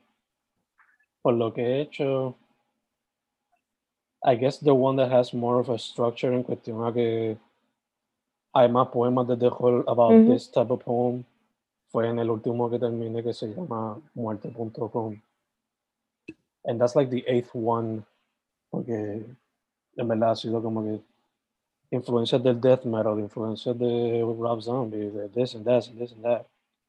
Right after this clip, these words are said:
Speaker 1: Como que no
Speaker 2: Yeah,
Speaker 1: para.
Speaker 2: exactly.
Speaker 1: So, again, es como super fanatic in the sense that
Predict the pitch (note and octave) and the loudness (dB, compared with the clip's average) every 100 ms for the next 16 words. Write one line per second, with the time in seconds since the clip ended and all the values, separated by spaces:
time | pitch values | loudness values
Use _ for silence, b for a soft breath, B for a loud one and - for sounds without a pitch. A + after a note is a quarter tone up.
0 | _ - A2 A2 A2 G2+ G#2+ A2 B2 G3 | _ -8 -6 -4 -6 -6 -6 2 4 4
1 | G#3 G#3 G#3 G3+ - _ - - _ _ | 4 2 2 -2 -6 _ -20 -20 _ _
2 | - _ _ _ - A#2 A2+ A#2 B2 A#2 | -20 _ _ _ 2 6 6 6 6 2
3 | A2 C#3 C3+ C3 C3+ - C3+ B2+ B2 B2+ | 0 2 4 2 0 -2 0 2 2 0
4 | C3 A#2 A#2+ A#2+ B2 A#2 | 0 -2 -4 -2 0 0